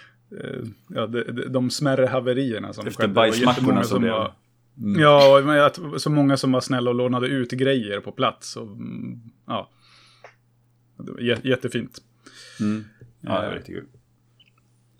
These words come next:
Speaker 1: vad har, eh, vad har du för något, Otto, som du minns,
Speaker 2: Eh.
Speaker 1: som inte är våra egna <laughs> åstadkommanden så?
Speaker 2: Ja, men alltså Mario Kart-turneringen var ju jättekul,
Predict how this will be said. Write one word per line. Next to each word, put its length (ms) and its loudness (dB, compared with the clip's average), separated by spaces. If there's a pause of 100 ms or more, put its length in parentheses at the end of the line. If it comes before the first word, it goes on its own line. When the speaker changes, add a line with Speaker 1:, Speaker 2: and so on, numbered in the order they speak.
(100)
Speaker 1:
vad 200 4
har, 260 10 (120)
eh, 380 6 (800)
vad 160 0
har 80 6
du 160 2
för 120 -2
något, 460 -4 (220)
Otto, 380 -4 (920)
som 220 -6
du 100 -2
minns, 500 -4
Speaker 2:
Eh. 240 2
Speaker 1:
som 100 0
inte 300 0
är 160 2
våra 260 2
egna 560 0 (320)
<laughs> 360 -16
åstadkommanden 840 -4
så? 140 -10
Speaker 2:
Ja, 400 2
men 280 0
alltså 180 2
Mario 260 2
Kart-turneringen 540 -2
var 100 4
ju 80 2
jättekul, 560 0